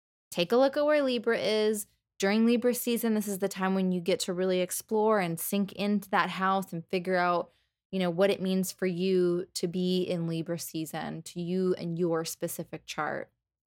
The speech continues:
And I think that's gonna do it for this episode. I would love to hear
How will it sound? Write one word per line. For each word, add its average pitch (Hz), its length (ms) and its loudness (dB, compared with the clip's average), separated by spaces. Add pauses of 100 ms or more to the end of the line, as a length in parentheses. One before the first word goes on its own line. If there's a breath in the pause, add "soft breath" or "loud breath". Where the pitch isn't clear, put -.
(640)
And 208 140 0
I 196 160 0 (100)
think 339 300 0
that's 254 280 0
gonna 185 280 0
do 233 340 2
it - 160 2
for 190 160 2
this 196 360 2
episode. 165 1080 -2 (360)
I 214 180 2
would 233 200 6
love 196 420 2
to 208 120 -4
hear 165 800 0